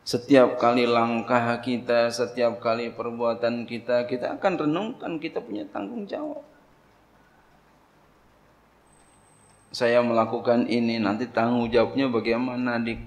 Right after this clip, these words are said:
kubur nanti, di akhirat nanti. Kubur awal daripada akhirat di situ.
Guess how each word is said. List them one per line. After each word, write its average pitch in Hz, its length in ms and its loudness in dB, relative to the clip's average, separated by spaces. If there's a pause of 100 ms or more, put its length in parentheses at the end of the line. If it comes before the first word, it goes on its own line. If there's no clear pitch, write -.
(320)
kubur 117 480 -4
nanti, 123 480 -4
di 113 80 -4
akhirat - 560 -8
nanti. 117 400 -14 (1800)
Kubur 110 400 -2
awal 117 400 0
daripada 120 640 -2
akhirat - 400 -6
di - 80 -4
situ. - 400 -10